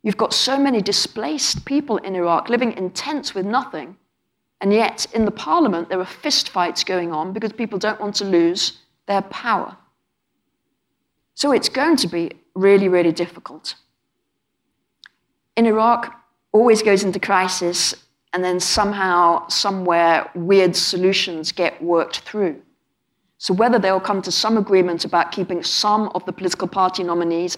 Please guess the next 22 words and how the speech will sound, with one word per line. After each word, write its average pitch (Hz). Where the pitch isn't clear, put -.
and 170
some 202
of -
the 165
technocrats -
remains 196
to 180
be 170
seen. 165
So -
Muqtada 185
al-Sadr, 208
he'd 196
been 175
camping 214
out 214
in 190
the 175
green 208
zone 190
demanding 196
this. 208